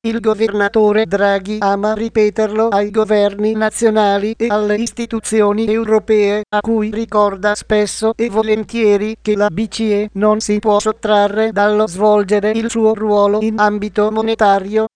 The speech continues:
ma chiedendo al contempo a chi ha il controllo della politica fiscale di svolgere il suo.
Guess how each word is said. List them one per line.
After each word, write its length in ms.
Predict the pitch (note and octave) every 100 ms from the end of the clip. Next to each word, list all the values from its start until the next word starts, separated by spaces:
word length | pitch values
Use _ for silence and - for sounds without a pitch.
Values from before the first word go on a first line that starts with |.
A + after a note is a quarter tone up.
| -
ma 220 | F#3+ G#3
chiedendo 600 | G#3 A3+ G#3 G#3 G3+ G3
al 180 | G3+ G#3
contempo 680 | A3 G#3+ G#3 G#3+ G3+ F3 G#3
a 100 | G#3+
chi 160 | G#3+ A3
ha 120 | G#3
il 160 | A3+ A#3
controllo 640 | A3 A3 G#3+ G#3 G#3+ A3
della 320 | G#3 G#3 G#3
politica 720 | G#3+ A3 A3 G#3+ G3+ G3+ G#3 G#3
fiscale 640 | G#3 - G#3+ G3 G3+ G#3
di 160 | F#3+ G#3
svolgere 640 | F#3 G#3+ G#3 G3 G#3 G#3
il 180 | A3+ A3+
suo. 240 | A3+ A3